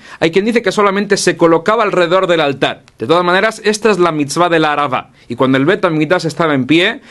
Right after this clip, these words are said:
hay veces que se cumplía todos los siete días de la fiesta, hay veces que se cumplía únicamente seis días de la fiesta, si es de que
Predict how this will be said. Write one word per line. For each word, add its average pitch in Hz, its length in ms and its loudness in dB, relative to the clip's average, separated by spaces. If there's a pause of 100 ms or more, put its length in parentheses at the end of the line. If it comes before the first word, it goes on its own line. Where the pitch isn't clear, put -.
(160)
hay 156 160 0
veces 170 300 0
que 160 80 -2
se 175 140 -2
cumplía 143 520 0
todos 185 220 0
los 143 140 0
siete 160 320 0
días 143 240 2
de 123 80 2
la 113 80 -2
fiesta, 220 540 0 (180)
hay 147 140 2
veces 185 200 0
que 165 120 -2
se 151 120 -4
cumplía 156 380 2
únicamente 175 560 0
seis 226 340 0
días 208 220 2
de 196 80 2
la 185 80 2
fiesta, 175 460 0 (260)
si 160 240 2
es 175 100 0
de 175 140 0
que 151 500 -2